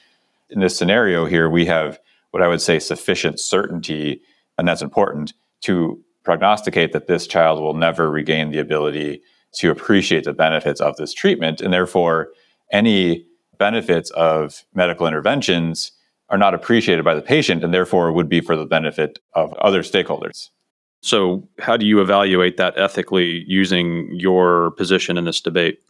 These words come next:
Speaker 1: It's an important distinction here to, to point out. It's not saying that parents can't find value from this and surely want to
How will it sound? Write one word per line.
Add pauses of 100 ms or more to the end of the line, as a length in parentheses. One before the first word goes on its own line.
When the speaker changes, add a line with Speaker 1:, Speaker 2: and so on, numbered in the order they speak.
(840)
Speaker 1:
It's
an
important
distinction
here
to,
to
point
out.
It's
not
saying
that
parents
can't
find
value
from
this
and (440)
surely
want
to